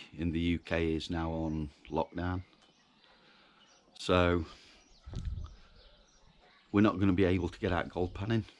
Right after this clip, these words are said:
for God knows how long. Might be the whole summer. You don't, just don't know. Uh,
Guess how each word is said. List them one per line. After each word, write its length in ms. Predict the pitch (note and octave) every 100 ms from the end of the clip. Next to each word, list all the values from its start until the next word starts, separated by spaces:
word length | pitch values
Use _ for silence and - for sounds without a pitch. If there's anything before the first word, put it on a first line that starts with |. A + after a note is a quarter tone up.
| -
for 280 | - F2+ E2+
God 260 | E2 G#2 F#2+
knows 240 | F#2 F2
how 240 | F2+ F2+
long. 260 | F#2+ G#2+ G#2+ -
Might 220 | - - -
be 80 |
the 100 | F#2
whole 220 | F#2 F2+ F2
summer. 400 | - G2+ A2+ A#2+ - -
You 180 | E2+
don't, 380 | - F#2+ F#2+ -
just 280 | - G#2 -
don't 240 | F2 E2+
know. 220 | - G2+ F2+ - - - - - -
Uh, 320 | F#2 E2 D#2+